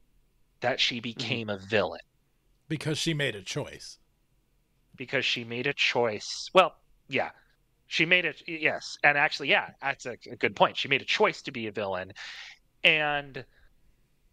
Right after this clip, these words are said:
Speaker 1: and the fact that she became a villain is part of the tragedy of the story. It's not her being a girl boss.
Speaker 3: Right.
Speaker 1: And going,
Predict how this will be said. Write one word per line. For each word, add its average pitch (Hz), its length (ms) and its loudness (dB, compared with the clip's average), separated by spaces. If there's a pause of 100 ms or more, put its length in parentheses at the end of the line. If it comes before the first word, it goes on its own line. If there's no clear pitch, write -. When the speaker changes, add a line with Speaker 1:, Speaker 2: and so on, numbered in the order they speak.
(360)
Speaker 1:
and 160 400 2
the 156 120 2
fact 180 640 2
that 170 180 -2
she - 200 -4
became 160 460 -2
a 131 80 0
villain 135 500 2 (120)
is 156 340 2
part - 400 2
of 127 160 -6
the 120 120 -4
tragedy 160 680 2
of 113 100 -10
the 113 100 -10
story. 98 680 -4 (340)
It's 160 280 2
not 160 240 2 (120)
her 147 140 -2
being 127 360 -8
a 123 80 -4
girl 131 400 4
boss. - 680 -6
Speaker 3:
Right. 92 200 -6 (1400)
Speaker 1:
And 139 160 -4
going, 127 500 -2